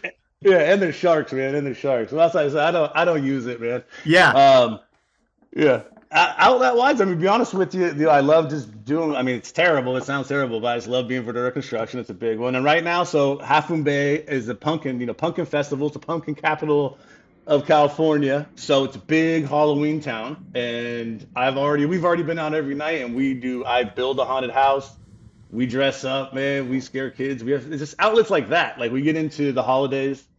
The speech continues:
Speaker 1: Um, and I do, I do more stuff like that with the kids, and I, I mean, I'm a big kid, so I, I like that. You know, I'll go out and cruise the old, the old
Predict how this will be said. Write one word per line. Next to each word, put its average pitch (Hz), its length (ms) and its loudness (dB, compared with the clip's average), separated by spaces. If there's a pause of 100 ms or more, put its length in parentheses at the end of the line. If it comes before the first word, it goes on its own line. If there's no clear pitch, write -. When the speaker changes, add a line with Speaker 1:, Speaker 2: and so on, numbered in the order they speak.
Speaker 1:
Um, 110 500 -6 (1160)
and 127 100 -8
I 143 100 0
do, 160 160 0
I 147 120 2
do 160 100 0
more 151 140 0
stuff 151 240 -2
like 127 180 -4
that 131 160 -4
with 113 80 -12
the - 60 -12
kids, 127 420 -6
and 98 380 -10
I, 113 360 -2
I 117 140 -4
mean, 113 200 -6
I'm 127 120 -2
a 113 40 -6
big 110 220 -8
kid, 107 300 -6 (100)
so 104 140 -6
I, 107 120 0
I 110 160 -2
like 110 180 -4
that. 107 220 -6
You 147 60 -6
know, 135 140 0
I'll 170 200 -2
go 175 160 0
out 165 140 2
and 139 80 -4
cruise 139 280 -2
the 120 160 -8
old, 117 200 -6
the 117 80 -6
old 117 260 -6